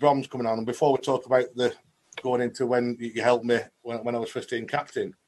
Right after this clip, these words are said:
batting with Brom as well, 'cause I was a, I, I, I could still, I still knew which end to,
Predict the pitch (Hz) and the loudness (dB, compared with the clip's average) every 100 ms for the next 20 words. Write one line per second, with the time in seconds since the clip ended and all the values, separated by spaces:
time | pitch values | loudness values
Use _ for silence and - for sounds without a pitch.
0 | _ 123 175 - 202 160 139 131 123 113 | _ 2 4 4 0 2 2 4 2 2
1 | 107 147 139 143 147 151 190 156 151 147 | 4 6 6 6 6 6 6 6 4 4
2 | 156 151 - 143 135 139 - 143 131 135 | 2 0 0 -4 -4 -4 -2 0 2 0
3 | - 147 127 120 127 127 135 127 107 123 | 0 -2 -2 -4 -2 -2 -2 -2 0 -2